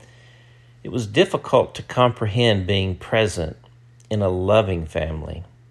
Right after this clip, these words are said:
or to be engaged with a family of love.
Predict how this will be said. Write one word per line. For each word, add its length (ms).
or 140
to 60
be 180
engaged 760
with 160
a 40
family 500
of 180
love. 640